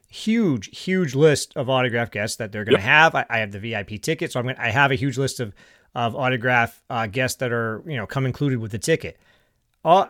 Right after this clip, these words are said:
Speaker 1: what I really care about is the cards, right? I'm not a, an autograph collector. You know, there's people I'd like to meet. There's, you know, experiences I'd like to have,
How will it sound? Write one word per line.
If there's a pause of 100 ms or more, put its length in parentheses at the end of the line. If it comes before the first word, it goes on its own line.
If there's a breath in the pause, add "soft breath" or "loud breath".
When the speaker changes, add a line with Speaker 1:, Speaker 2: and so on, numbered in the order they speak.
Speaker 1:
what
I
really
care
about
is
the
cards,
right?
I'm
not
a,
an
autograph (300)
collector.
You
know,
there's
people
I'd
like
to
meet.
There's, (380 soft breath)
you
know,
experiences
I'd
like
to
have,